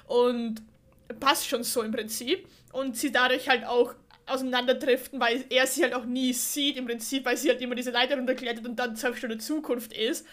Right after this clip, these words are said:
und er dann halt aber gerade auf der Arbeit ist oder was auch immer. Und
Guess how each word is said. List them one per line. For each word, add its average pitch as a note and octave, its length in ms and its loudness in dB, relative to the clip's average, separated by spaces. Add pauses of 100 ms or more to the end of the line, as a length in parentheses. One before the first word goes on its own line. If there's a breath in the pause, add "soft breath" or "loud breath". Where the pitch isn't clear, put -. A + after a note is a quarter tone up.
(300 loud breath)
und C4+ 180 -4
er B3+ 120 4
dann B3+ 100 0
halt B3+ 120 6
aber B3 120 4
gerade A#3+ 160 0
auf - 80 -6
der - 140 -4
Arbeit B3+ 320 4
ist B3 100 -6
oder A3+ 140 -2
was B3 160 -6
auch - 60 -12
immer. A#3 420 -2 (1300 loud breath)
Und C#4+ 580 2